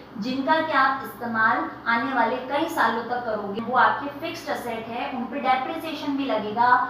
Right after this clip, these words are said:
उनकी इकोनॉमिक वैल्यू भी हाई है। तो इसीलिए आपका जो सेकंड कैटेगरी है प्रोड्यूसर गुड्स का, उनको हम कैपिटल गुड्स में इंक्लूड करेंगे। फर्स्ट कैटेगरी जो है सिंगल यूज वाली, उनको हम कैपिटल गुड्स में इंक्लूड नहीं करेंगे।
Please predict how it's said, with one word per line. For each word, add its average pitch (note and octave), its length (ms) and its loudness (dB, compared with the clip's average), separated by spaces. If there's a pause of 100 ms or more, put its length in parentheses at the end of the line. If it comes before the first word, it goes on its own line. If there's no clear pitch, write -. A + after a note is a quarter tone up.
(180)
उनकी B3+ 220 -4
इकोनॉमिक C#4+ 460 4
वैल्यू B3+ 340 0
भी A#3+ 140 -8
हाई G#3+ 260 -2
है। A3+ 200 -4 (320)
तो C#4+ 60 -4
इसीलिए D#4 720 -2 (120)
आपका D#4 220 2
जो D4+ 120 0
सेकंड E4+ 440 -4
कैटेगरी C#4+ 400 0
है D4+ 220 -2
प्रोड्यूसर C4 460 -4
गुड्स - 200 -6
का, D#4 160 6 (300)
उनको B3+ 260 -2
हम C#4+ 180 4
कैपिटल - 420 2
गुड्स B3 260 -4
में C#4+ 120 0
इंक्लूड C#4+ 380 -2
करेंगे। D#4 400 -2 (360)
फर्स्ट F#4 300 8
कैटेगरी C#4 460 2
जो C4+ 140 -4
है C#4 80 -2
सिंगल C#4+ 480 4
यूज - 180 -4
वाली, A#3 360 0
उनको B3 260 -6
हम C4+ 140 -2
कैपिटल A3+ 460 -4
गुड्स G3+ 140 -6
में A3 120 -6
इंक्लूड G#3+ 540 -6 (240)
नहीं B3+ 220 0
करेंगे। - 380 -8